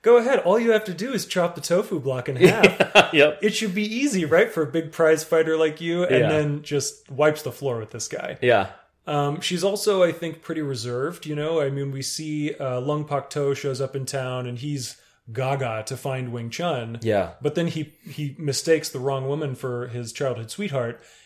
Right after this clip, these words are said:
Speaker 1: And instead of Wing Chun being like, "No, no, no, it's me," she hangs back and she waits and she sees what happens and she observes, like, "Who is this guy?"
Speaker 2: Yeah.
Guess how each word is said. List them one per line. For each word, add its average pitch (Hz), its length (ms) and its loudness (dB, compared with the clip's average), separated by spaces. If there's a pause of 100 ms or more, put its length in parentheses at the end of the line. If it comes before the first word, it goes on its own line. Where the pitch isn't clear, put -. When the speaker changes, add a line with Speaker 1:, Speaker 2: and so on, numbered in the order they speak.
(160)
Speaker 1:
And 156 140 0
instead 156 400 -2
of 175 100 0
Wing 180 160 0
Chun 180 220 -2
being 160 180 0
like, 139 160 0
"No, 190 100 0
no, 277 80 -2
no, 277 140 -2
it's 277 140 -6
me," 220 480 -4 (260)
she 196 180 -4
hangs 185 240 -2
back 175 480 -2 (100)
and 147 120 -6
she 170 120 -6
waits 170 300 -2
and 147 100 -6
she 151 140 -8
sees 156 280 -8
what 135 120 -2
happens 135 680 -6
and 131 160 -8
she 143 180 -8
observes, 131 500 0
like, 120 120 -8
"Who 175 140 -8
is 147 100 -4
this 143 160 -6
guy?" 127 480 -2
Speaker 2:
Yeah. 90 260 -6